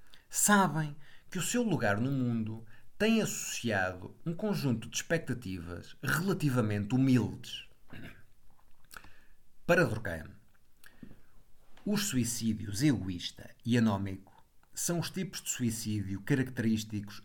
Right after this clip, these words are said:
das sociedades industriais modernas. O suicídio egoísta está ligado ao individualismo crescente, enquanto que o suicídio anómico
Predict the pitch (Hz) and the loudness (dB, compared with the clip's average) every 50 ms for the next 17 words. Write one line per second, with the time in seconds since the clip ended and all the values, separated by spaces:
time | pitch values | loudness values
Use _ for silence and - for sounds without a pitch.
0 | - - 110 101 98 117 120 120 117 - - - - 120 113 101 101 92 90 92 | -10 -6 -6 0 2 4 4 4 2 0 -4 -4 -4 -4 -2 -2 -2 -4 -4 -4
1 | 87 95 95 98 - - - - 101 92 85 82 87 85 92 98 95 95 101 104 | -6 -6 -6 -6 -8 -8 -8 -8 -6 -6 -6 -6 -8 -6 -6 -6 -4 0 2 2
2 | 95 87 - - 80 - - - - - - - - - - - - - - - | 2 0 -4 -8 -12 -16 -16 -16 -16 -16 -16 -16 -20 -20 -20 -20 -20 -18 -18 -18
3 | - - - - - - - - - - 196 196 - - 135 127 113 - - 87 | -18 -20 -20 -20 -20 -20 -20 -20 -8 -2 0 0 0 2 2 0 0 0 -2 -4
4 | 85 95 98 104 104 107 110 113 110 110 - - 113 110 110 - - - - - | -4 -2 -2 -2 0 2 4 4 4 2 0 -4 -6 -8 -8 -10 -14 -10 -8 -4
5 | - - 113 113 113 113 107 107 107 101 104 98 101 98 98 98 95 104 104 104 | -2 0 0 2 2 0 2 2 2 2 2 0 0 0 0 0 0 0 2 4
6 | 127 120 113 110 107 104 107 107 104 85 98 - - - - - - 113 107 104 | 2 2 2 2 2 2 2 2 0 -2 -4 -6 -6 -4 -2 0 0 0 0 -2
7 | 107 - - - - - - - - - - - - - - - - - - - | -4 -6 -10 -14 -16 -18 -18 -20 -20 -20 -18 -16 -16 -16 -16 -16 -20 -14 -4 0
8 | 226 226 220 - 147 139 147 156 - - - 143 - - 147 151 131 - - 107 | 0 2 4 6 6 6 4 2 -2 -4 -4 -4 -2 0 0 0 0 0 0 0
9 | 98 95 107 120 131 127 113 107 110 113 113 - - - - | 0 2 4 4 6 6 4 4 2 0 -2 -4 -10 -14 -16